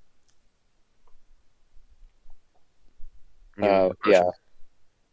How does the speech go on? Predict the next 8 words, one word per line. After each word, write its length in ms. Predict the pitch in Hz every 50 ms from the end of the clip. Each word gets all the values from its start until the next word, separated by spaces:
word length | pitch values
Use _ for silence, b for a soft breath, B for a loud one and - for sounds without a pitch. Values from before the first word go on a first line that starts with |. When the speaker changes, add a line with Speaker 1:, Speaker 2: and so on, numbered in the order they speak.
| _ _ - - - - - - _ _ _ _ _ _ _ - - - - -
Speaker 2:
Uh, 200 | 113 107 104 98
we've, 320 | 98 107 107 104 - - - -
we've 160 | 110 - -
come 200 | - - 107 104
to 160 | - - 104 101
an 80 | 98
agreement. 600 | 98 - - 98 98 92 90 90 92 - - - - -
Um, 360 | 98 98 95 92 92 98 101